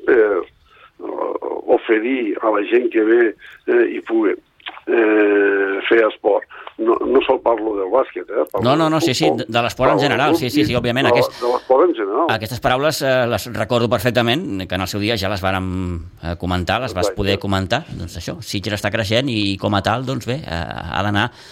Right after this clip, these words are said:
Speaker 2: absorbint, doncs, un, un nucli de població jove que vol fer esport i que, eh, tot això... Doncs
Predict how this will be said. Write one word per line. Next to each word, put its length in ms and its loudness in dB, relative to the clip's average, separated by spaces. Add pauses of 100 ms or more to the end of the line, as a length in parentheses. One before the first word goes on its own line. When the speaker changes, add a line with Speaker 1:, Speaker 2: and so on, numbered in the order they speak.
(420)
Speaker 2:
absorbint, 720 0
doncs, 340 -4
un, 220 2 (100)
un 180 2
nucli 220 4
de 120 6
població 540 2
jove 320 2
que 80 -2
vol 160 2
fer 140 0
esport 320 -2
i 80 -4
que, 100 -6
eh, 560 -2
tot 140 -6
això... 300 -2 (160)
Doncs 480 -8